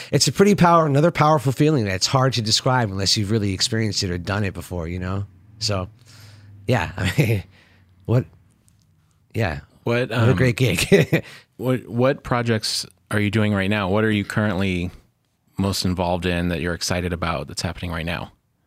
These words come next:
Speaker 1: Well, um, so my roommate and one of my best friends, his name is Blake Lewis. Shout out to Blake. He was, um, he was a runner-up. He finished second on season six of American Idol,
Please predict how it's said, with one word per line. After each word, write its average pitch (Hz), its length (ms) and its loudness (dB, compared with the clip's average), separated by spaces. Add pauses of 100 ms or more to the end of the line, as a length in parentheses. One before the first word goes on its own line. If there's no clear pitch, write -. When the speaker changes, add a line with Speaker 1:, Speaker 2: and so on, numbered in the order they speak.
(960)
Speaker 1:
Well, 143 460 2
um, 135 520 0
so 143 400 2
my 135 180 0
roommate 135 520 4
and 123 160 2
one 123 120 4
of 120 60 2
my 117 100 2
best 120 280 2
friends, 123 300 0
his 113 120 0
name 110 140 0
is 104 100 0
Blake 110 300 0
Lewis. 113 520 0 (300)
Shout 107 240 0
out 98 120 -2
to 104 60 -6
Blake. 101 300 -2
He 117 280 0
was, 107 260 2
um, 95 360 -2
he 123 140 0
was 120 140 2
a 101 60 -2
runner-up. 101 500 0
He 104 80 -2
finished 98 380 -2
second 107 400 -2
on 87 180 -6
season 85 380 -2
six - 540 0
of 90 120 -6
American 87 360 -6
Idol, 78 320 -8